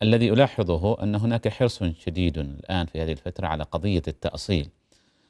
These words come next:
نحن نفترض أن المسلم لديه وعي كامل بهذه المعاني،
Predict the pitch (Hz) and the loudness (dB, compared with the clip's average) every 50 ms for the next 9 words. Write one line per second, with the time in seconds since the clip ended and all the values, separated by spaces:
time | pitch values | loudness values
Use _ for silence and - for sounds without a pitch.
0 | _ _ _ _ _ - 117 - - 120 147 143 - - 110 95 101 107 107 107 | _ _ _ _ _ -6 -2 0 2 2 2 2 2 4 4 4 4 2 0 0
1 | 113 117 107 98 101 113 117 - 113 120 127 123 - - 107 104 117 120 101 104 | 0 0 0 0 0 -2 -2 -2 -2 -2 -2 -2 -2 -2 0 0 2 2 2 2
2 | 107 113 82 101 110 107 101 98 - - 110 101 90 82 78 73 - - _ 82 | 2 2 2 0 0 0 -2 -2 0 2 2 4 4 2 0 -4 -8 -12 _ -4
3 | 82 95 92 85 82 76 76 73 76 80 76 80 90 92 107 131 - | -2 0 0 0 -2 -4 -6 -4 -4 -4 -4 -2 -2 -2 -2 -4 -6